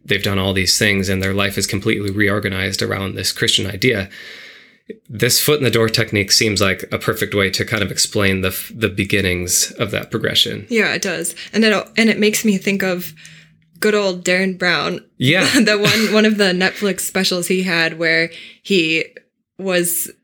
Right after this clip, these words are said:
Speaker 2: trying to get somebody to be basically, like, an accomplice to murder. Was that what it was? Or push someone off of
Speaker 1: Yeah,
Speaker 2: the building?
Speaker 1: yeah.
Speaker 2: And he was talking about how it's the same thing. I, I don't remember if he said foot in the door, but he, he started getting them,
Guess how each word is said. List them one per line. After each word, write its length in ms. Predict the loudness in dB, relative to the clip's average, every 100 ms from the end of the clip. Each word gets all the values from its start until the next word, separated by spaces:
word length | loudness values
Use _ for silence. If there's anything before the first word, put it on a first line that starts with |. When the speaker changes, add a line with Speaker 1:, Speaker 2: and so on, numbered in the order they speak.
| -6
Speaker 2:
trying 380 | -2 2 2 2
to 80 | 0
get 180 | 0 -2
somebody 320 | -6 -4 -6
to 120 | -6
be 360 | -6 -4 -4 -4
basically, 420 | -8 -8 -8 -8
like, 340 | -8 -10 -14 -14
an 100 | -14
accomplice 540 | -12 -14 -6 -4 -4
to 80 | -6
murder. 460 | -8 -4 2 2 2
Was 160 | 0
that 220 | 0 0
what 100 | 0
it 80 | -4
was? 240 | -2 -2 0
Or 80 |
push 260 | -2 0 2
someone 260 | 2 0 0
off 140 | -2
of 60 | 2
Speaker 1:
Yeah, 140 | 2
Speaker 2:
the 40 | 4
building? 380 | 2 2 0 2
Speaker 1:
yeah. 320 | 2 2 0 2
Speaker 2:
And 80 | 4
he 80 |
was 140 | 4 2
talking 340 | -2 -2 -6
about 260 | -6 -6 -8
how 380 | -6 -6 -6 -10 -16 _ _ _ _ _ -2
it's 140 | 2
the 60 | 2
same 260 | 4 2 2
thing. 260 | -2 0
I, 120 | -2 0
I 40 |
don't 140 | -2 -2
remember 260 | -2 0
if 80 | -2
he 100 | -2
said 240 | -2 -4 -6
foot 220 | -4 -4
in 80 | -4
the 60 |
door, 240 | -6 -6 -6
but 140 | -8
he, 340 | -4 -2 -4 -8 -20 -20 _ 0
he 380 | 0 2 0
started 480 | 2 4 4 4 0
getting 340 | -2 -2 -2 -2
them, 540 | -4 -4 -4 -8 -12